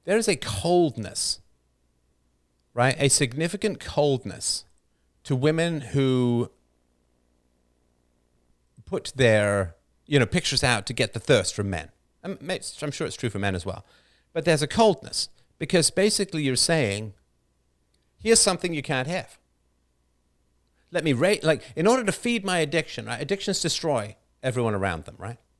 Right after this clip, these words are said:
Addicts destroy everyone around them, except the dealer, maybe.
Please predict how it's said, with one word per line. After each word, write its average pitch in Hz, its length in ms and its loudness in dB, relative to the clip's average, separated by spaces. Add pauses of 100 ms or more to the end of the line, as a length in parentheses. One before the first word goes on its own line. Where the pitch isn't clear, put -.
Addicts 120 300 -2
destroy 110 380 0
everyone 110 280 -2
around 85 280 -4
them, 87 120 -16
except - 300 -6
the 90 80 -8
dealer, 76 280 -10
maybe. - 280 -20